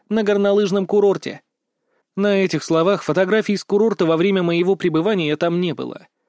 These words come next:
Лишь фотографии тела Игоря из морга уже после того, как его дом раскопали.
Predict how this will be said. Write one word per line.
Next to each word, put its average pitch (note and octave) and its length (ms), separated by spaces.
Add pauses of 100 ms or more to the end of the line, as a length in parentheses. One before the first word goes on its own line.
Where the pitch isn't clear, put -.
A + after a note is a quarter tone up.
(120)
Лишь D3+ 220
фотографии D3+ 600
тела D3 240
Игоря D3 440
из C#3+ 120
морга F#3+ 400 (220)
уже G#3 220
после G3 380
того, D#3+ 280
как D3 180
его C#3+ 180
дом C#3+ 200
раскопали. C3 640